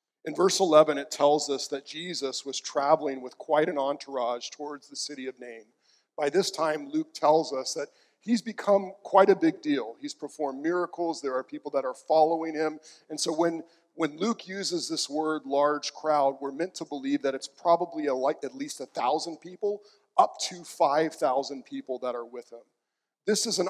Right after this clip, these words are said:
entourage that Jesus has with him, and he's traveling from west to east towards the little village of Nain.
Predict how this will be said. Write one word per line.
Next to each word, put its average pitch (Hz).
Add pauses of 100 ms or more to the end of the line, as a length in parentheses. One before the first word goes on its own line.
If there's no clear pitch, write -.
entourage 135
that 139
Jesus 147
has 143
with 147
him, 123 (300)
and 151
he's 151
traveling 180
from 151 (120)
west 160 (120)
to 202
east 147
towards 175
the 160
little 156
village 147 (320)
of 143
Nain. 127